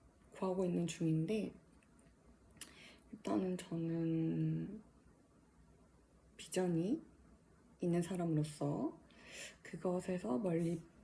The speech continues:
벗어나는 것 같은 느낌이 좀 들었습니다.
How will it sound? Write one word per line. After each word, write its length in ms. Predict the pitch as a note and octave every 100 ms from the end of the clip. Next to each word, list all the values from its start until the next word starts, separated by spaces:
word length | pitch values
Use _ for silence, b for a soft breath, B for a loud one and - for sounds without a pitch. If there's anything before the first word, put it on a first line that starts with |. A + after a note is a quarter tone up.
| - - - - -
벗어나는 1040 | - - F#3 F#3 B3 C4 C4 A#3+ A#3+ A#3+
것 240 | - -
같은 800 | - - - - A#3 A3+ A3 G#3+
느낌이 400 | F#3 F#3 G3 F#3+
좀 440 | F#3 F#3 F3+ F3 F3 - - - - - - - - - - - - - - - -
들었습니다. 520 | - D#3 - D3 -